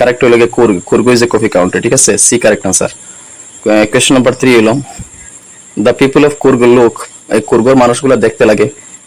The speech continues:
beautiful, independent, rigid, very short tempered। তাহলে কারেক্ট আনসারটা আমার হইব গিয়া কুর্গর মানুষগুলা হলো গিয়ে ইন্ডিপেন্ডেন্ট, ঠিক আছে? ইন্টিমে-, ইন্ডিপেন্ডেন্ট কুর্গর মানুষ তারা, বি কারেক্ট আনসার।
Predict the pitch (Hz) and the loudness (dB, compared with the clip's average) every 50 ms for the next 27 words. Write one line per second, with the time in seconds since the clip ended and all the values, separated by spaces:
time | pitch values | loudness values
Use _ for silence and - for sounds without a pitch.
0 | _ - - 101 101 117 123 120 - 131 123 - 127 123 123 120 - 110 113 117 | _ -10 -8 -2 0 0 0 0 -2 -4 -2 -2 -2 -2 -2 -2 0 0 2 2
1 | 117 120 - 120 123 113 120 123 120 117 - 113 107 107 98 - 113 120 127 139 | 2 2 2 0 2 2 2 2 0 0 -2 -2 -2 -2 0 0 0 0 0 0
2 | 151 - - - - - - - - - - - - - - - 120 120 120 - | -4 -6 -10 -18 -20 -20 -20 -20 -20 -20 -20 -20 -20 -20 -6 -2 -2 0 0 0
3 | - 120 120 120 - - 113 107 - - 98 98 - - - - - - - - | -2 -2 -2 -2 -2 -2 -2 0 0 -2 -2 -4 -8 -14 -20 -20 -20 -20 -16 -6
4 | - 113 113 107 - 117 120 117 131 123 - 135 120 - 120 120 120 120 110 107 | -2 -2 0 0 0 -2 -2 0 -2 -2 -2 -2 -2 0 0 2 2 2 0 0
5 | 110 120 127 131 - - - - - - 107 113 123 120 117 117 120 - - 131 | 0 -2 -2 -2 -6 -12 -20 -10 -4 -2 0 2 2 2 2 2 0 -2 0 0
6 | 123 120 120 123 127 135 - 110 113 110 98 107 - 92 90 95 107 - - - | 2 2 2 2 0 -2 -2 -2 -2 -2 -2 -2 -2 -2 -2 -4 -6 -8 -8 -10
7 | - - - _ _ _ - - - - - - 131 139 123 - 101 110 110 - | -14 -14 -16 _ _ _ -20 -20 -20 -8 -4 -2 0 0 0 0 0 -2 -2 0
8 | 123 117 120 - - - - 120 120 113 120 - 117 110 107 110 110 - 104 104 | 0 0 0 -2 -4 -4 -2 -2 0 0 0 0 0 0 0 0 -2 -2 0 0
9 | 107 107 101 92 92 92 - - - - - - - - - - - - - - | 0 0 0 0 -2 -2 -4 -6 -6 -8 -8 -10 -14 -20 -20 -20 -20 -20 -20 -12
10 | - 104 98 107 110 - 113 107 101 - 101 95 - 90 76 | -8 -4 -2 -2 0 0 0 0 0 -2 -4 -4 -4 -4 -6